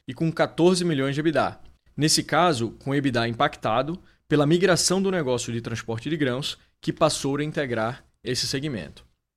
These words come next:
Somando a J S L Dedicados, que opera com terceiros, com a J S L Digital, ambas operando com modelo de subcontratação, temos uma empresa de novecentos milhões de reais de faturamento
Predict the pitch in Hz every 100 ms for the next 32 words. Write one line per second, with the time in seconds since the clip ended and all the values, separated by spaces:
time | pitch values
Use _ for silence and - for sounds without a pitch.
0 | _ _ _ _ _ _ - - 170 226
1 | 208 180 175 - 139 113 110 104 113 113
2 | - 95 87 90 - - - 117 127 139
3 | 151 135 127 - 104 95 - 156 156 131
4 | 117 117 113 104 101 - 113 98 - _
5 | _ - 151 180 151 123 127 117 113 110
6 | 120 113 110 151 143 123 113 117 110 107
7 | 101 - 131 113 _ _ _ - 156 170
8 | 165 147 127 120 110 104 113 123 113 156
9 | 196 180 139 127 113 107 107 - 110 117
10 | 110 104 131 170